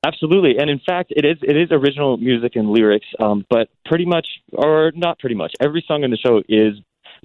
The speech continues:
based on a Stephen Foster song, because Stephen Foster was in this neighborhood, in this time, in this place. It was where he wrote "Beautiful Dreamer."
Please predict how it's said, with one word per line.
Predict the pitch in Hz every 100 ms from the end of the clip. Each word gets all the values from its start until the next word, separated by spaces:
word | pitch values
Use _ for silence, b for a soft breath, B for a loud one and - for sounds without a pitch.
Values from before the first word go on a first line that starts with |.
| 110
based | 110 123 - -
on | 98 92 92 92
a | -
Stephen | - 104 98 92
Foster | 87 90 - 92
song, | - 90 -
because | 107 120 -
Stephen | 135 135 -
Foster | 107 104 104 95
was | 92 101 104 -
in | 110
this | 113 107
neighborhood, | 101 98 92 87 85
in | 98
this | 101 101
time, | 92 92 92
in | 98
this | 92
place. | - 110 98 - B B B B -
It |
was | 113 110 107 _ _ _
where | 117 113
he | 113 135
wrote | 98 101 104 - - _ _ _ -
"Beautiful | 101 110 113 - 104
Dreamer." | 101 107 95 78